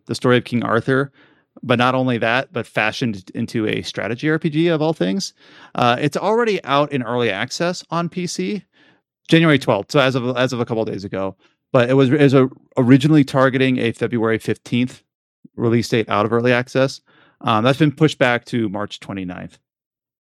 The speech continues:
So this is another game, kinda like Expeditions Rome, where it's like, I wanna try to stretch out a bit and play more of these types of games.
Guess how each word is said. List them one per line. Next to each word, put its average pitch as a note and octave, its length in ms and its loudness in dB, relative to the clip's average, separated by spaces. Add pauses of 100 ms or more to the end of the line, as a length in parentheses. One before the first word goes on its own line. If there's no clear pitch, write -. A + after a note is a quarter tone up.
So G#2 360 2
this E3+ 140 0
is A3+ 100 0
another F3 260 2
game, C3+ 260 2
kinda C3 260 -2
like B2 160 0
Expeditions A2 560 -6
Rome, G#2 520 -2 (260)
where A#2+ 160 2
it's - 160 -2
like, A2 180 2
I A2+ 140 2
wanna B2+ 320 0
try C3 220 0
to A#2 80 -2
stretch - 340 -6
out G2+ 160 -4
a A2 40 -6
bit B2 180 -2
and G#2 100 -8
play G2 220 -8
more A#2 180 -4
of B2 60 -6
these C#3 160 -4
types C#3+ 220 -6
of C#3+ 100 -10
games. D#3 340 -2